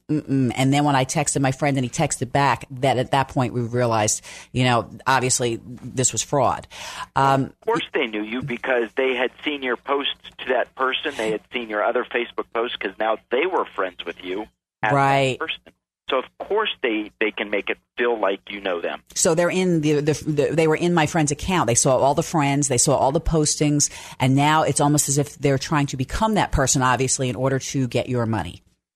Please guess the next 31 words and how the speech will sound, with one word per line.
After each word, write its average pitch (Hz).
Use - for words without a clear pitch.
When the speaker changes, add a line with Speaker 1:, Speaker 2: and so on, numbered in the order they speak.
Speaker 2:
Absolutely. 98
That's 92
exactly 107
what 104
they've 101
done. 87
When 92
we 107
say 107
identity 104
theft, -
they 101
have 98
literally 113
taken 127
over 110
who 139
you 120
are, 107
in, 98
in 104
this 107
case, 101
in -
a 98
virtual 113
way 110
to -
convince 110
somebody 113
else 117